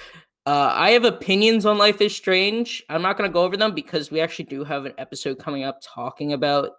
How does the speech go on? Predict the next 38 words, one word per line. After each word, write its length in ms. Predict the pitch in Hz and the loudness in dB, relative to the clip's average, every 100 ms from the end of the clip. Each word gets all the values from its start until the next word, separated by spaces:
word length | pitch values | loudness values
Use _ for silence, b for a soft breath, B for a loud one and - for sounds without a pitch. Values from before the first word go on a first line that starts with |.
| _ _ _ | _ _ _
story-based 1080 | - - 147 139 139 127 131 131 131 - - | -6 0 2 2 2 0 -2 -2 -4 -6 -6
games, 420 | 123 127 165 170 | -6 -2 -2 -2
so 80 | 123 | -4
I 40 | |
wanna 200 | 123 135 | -4 -4
save 260 | - 131 143 | -2 -2 -2
it 80 | 147 | -4
for 300 | - 156 - | -2 -2 -2
my 420 | 139 143 147 143 139 B B - | -2 2 2 2 -2 B B 2
opinions 380 | 185 175 165 - | 4 6 2 0
for 180 | 139 | -2
that. 340 | 123 151 139 - _ - | 4 4 4 0 _ 0
But 60 | |
what 160 | 143 160 | 4 6
I 120 | 156 | 8
will 200 | 147 170 | 6 4
say 180 | 175 185 | 6 4
for 140 | 175 | 6
right 160 | 165 151 | 4 4
now, 340 | 143 156 175 B B _ | 2 2 2 B B _
the 220 | - 151 | 0 0
stories 920 | 156 - - 165 196 214 233 233 - b b b b | 0 -2 4 6 8 6 4 2 -4 b b b b
in 140 | 147 147 | -4 2
Life 240 | 160 165 | 2 2
is 160 | 165 - | -2 0
Strange 320 | 165 180 170 | 0 2 0
are 120 | - 139 | -4 -4
always 360 | 143 156 147 | -2 -2 -2
really 240 | 151 139 123 | -2 -2 0
good, 220 | 147 190 | 0 0
and 100 | 160 | 0
they're 160 | 139 135 | -2 2
always 320 | 160 170 165 | 4 4 2
told 460 | - - 147 127 120 - | -4 2 2 2 -6 -14
really, 280 | 151 143 131 | -8 -8 -8
really 300 | 127 131 113 | -8 -8 -8
well. 500 | 120 135 123 107 - b b b b | -8 -6 -6 -8 -14 b b b b
So 680 | - - 147 139 120 98 - | -10 -4 0 0 0 -2 -6